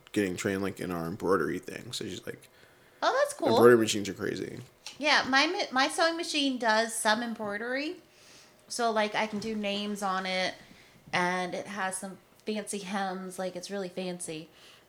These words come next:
Speaker 2: But, um, but yeah, I'm just not, I don't do clothes. I'm not good at patterns. I like just to make up my own shit.
Speaker 1: Yeah.
Speaker 2: So,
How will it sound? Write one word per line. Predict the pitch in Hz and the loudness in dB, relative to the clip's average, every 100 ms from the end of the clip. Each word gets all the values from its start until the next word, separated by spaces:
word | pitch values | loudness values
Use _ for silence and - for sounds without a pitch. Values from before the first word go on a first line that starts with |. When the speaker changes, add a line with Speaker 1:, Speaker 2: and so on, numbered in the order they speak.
| _ | _
Speaker 2:
But, | - 196 175 170 - - | 2 4 4 2 0 -8
um, | 175 170 165 160 160 170 _ _ _ _ _ _ _ _ _ _ _ _ _ _ | -8 -8 -10 -12 -14 -18 _ _ _ _ _ _ _ _ _ _ _ _ _ _
but | 202 196 | -14 -8
yeah, | 190 | -6
I'm | 175 | -6
just | 170 185 208 | -6 -12 -10
not, | 196 185 - | -10 -10 -12
I | 156 | -14
don't | 196 208 214 - | -12 -12 -14 -12
do | 202 185 | -12 -14
clothes. | - - - 170 185 262 330 339 - - - - _ _ - - - _ | -20 -20 -14 -12 -12 -12 -14 -14 -14 -14 -14 -18 _ _ -20 -20 -20 _
I'm | 196 | -16
not | 202 139 | -14 -14
good | 190 190 | -14 -12
at | - - | -12 -14
patterns. | - 156 156 180 196 196 202 - | -14 -12 -10 -12 -14 -14 -12 -12
I | 135 | -12
like | 175 175 - | -10 -14 -16
just | 165 - | -20 -20
to | - | -16
make | 175 - | -16 -16
up | - - | -18 -16
my | 165 | -14
own | 160 156 156 | -14 -14 -16
shit. | - - - - _ - _ _ | -16 -16 -18 -20 _ -20 _ _
Speaker 1:
Yeah. | - - - 135 - - _ _ _ _ - - - - - - - - | -12 -12 -12 -18 -20 -20 _ _ _ _ -20 -20 -20 -20 -20 -20 -20 -20
Speaker 2:
So, | - - 143 | -14 -10 -10